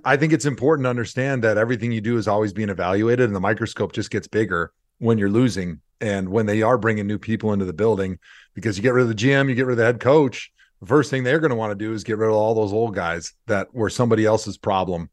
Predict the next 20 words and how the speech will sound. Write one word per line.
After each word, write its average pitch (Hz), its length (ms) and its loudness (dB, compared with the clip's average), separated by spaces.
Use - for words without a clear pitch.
Uh, 90 380 -4
and 113 320 -4
so 135 120 2
I, 139 220 4
I - 20 2
think 135 200 0
you, 139 120 -6
you 131 160 -6
can 135 240 0
kinda 143 200 0
bring 127 200 2
it 120 80 2
home 127 180 0
like 123 160 -2
that. 135 260 0
And 135 160 -4
hey, 208 120 0
you 123 180 -2
know 156 80 0
what? 170 160 0